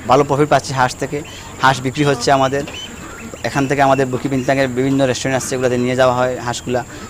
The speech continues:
তারাও নিয়ে খাই, খেয়ে স্বা-, স্বাদ পাইতেছে, আমাদের কাছে অর্ডার আসতেছে। আমাদের কাছ থেকে যদি কেউ অর্ডার দিতে চান তাহলে আমাদের ফোন নাম্বারে যোগাযোগ করবেন। আমি বলে দিচ্ছি আমার নাম্বারটা জিরো ডাবল ওয়ান টু ফাইভ এইট সেভেন নাইন সিক্স এইট নাইন। এই নাম্বারে যোগাযোগ করলে আমাদের কাছ থেকে আপনারা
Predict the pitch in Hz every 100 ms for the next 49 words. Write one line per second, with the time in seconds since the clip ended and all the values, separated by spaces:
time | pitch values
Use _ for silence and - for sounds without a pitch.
0 | - 131 143 147 143 143 143 - - 131
1 | 135 104 131 131 131 - 123 - - 120
2 | 131 131 123 135 131 127 135 127 131 123
3 | 135 135 139 - - - 151 190 202 190
4 | 185 175 170 175 160 185 151 127 113 113
5 | 135 - - - 143 160 151 156 151 156
6 | 151 - - - 135 143 147 147 147 143
7 | 135 139 147 131 135 147 - - 123 131
8 | 139 143 - 147 139 131 127 135 143 135
9 | 131 131 135 123 131 135 135 139 - -
10 | - 143 - 127 123 - 127 131 - -
11 | - 131 143 139 135 131 - 156 - -
12 | - - - 131 127 113 92 - - -
13 | 127 151 160 175 156 151 156 156 151 151
14 | 139 143 135 143 135 139 143